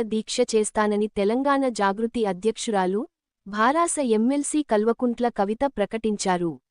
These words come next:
సోమాజిగూడ ప్రెస్ క్లబ్లో యునైటెడ్ పులే ఫ్రంట్,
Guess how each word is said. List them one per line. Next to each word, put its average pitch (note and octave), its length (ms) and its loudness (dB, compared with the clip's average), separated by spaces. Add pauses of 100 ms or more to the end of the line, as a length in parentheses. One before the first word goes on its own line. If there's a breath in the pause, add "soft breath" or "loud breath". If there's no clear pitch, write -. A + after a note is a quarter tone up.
(640)
సోమాజిగూడ D4 760 2 (140)
ప్రెస్ A3+ 240 0
క్లబ్లో A#3 380 2 (100)
యునైటెడ్ B3 500 0
పులే A3+ 200 4 (120)
ఫ్రంట్, A3 260 -2